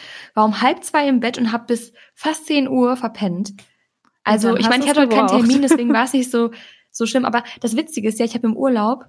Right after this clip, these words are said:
Speaker 1: so einen Schlafmangel gehabt,
Speaker 2: Mhm.
Speaker 1: weil wir so wenig geschlafen haben einfach. Also wir waren,
Speaker 2: <laughs>
Speaker 1: wir waren immer relativ spät im Bett. Und wenn dann jemand neben dir auch noch schnarcht,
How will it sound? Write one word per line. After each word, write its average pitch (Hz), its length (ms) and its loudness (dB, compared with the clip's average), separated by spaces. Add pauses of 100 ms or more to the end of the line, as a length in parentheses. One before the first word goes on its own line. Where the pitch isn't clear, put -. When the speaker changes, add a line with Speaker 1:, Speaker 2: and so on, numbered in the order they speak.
(100)
Speaker 1:
so 214 300 -2
einen 247 220 0
Schlafmangel 226 580 -2
gehabt, 196 480 -10 (400)
Speaker 2:
Mhm. 208 440 4
Speaker 1:
weil 226 120 -2
wir 226 100 -2
so 285 240 0
wenig 294 220 -2
geschlafen 247 600 -4
haben 220 220 0
einfach. 202 540 -6
Also 226 200 -2
wir 226 120 -2
waren, 233 300 0 (360)
Speaker 2:
<laughs> - 400 -20
Speaker 1:
wir 247 160 2
waren 254 160 2
immer 277 180 0
relativ 254 400 -2
spät 262 300 -4
im 220 220 0
Bett. 220 400 -6 (340)
Und 220 220 0
wenn 254 100 0
dann 269 140 4
jemand 254 240 2
neben 262 180 2
dir 262 80 -2
auch 233 60 0
noch 226 140 0
schnarcht, 226 880 -2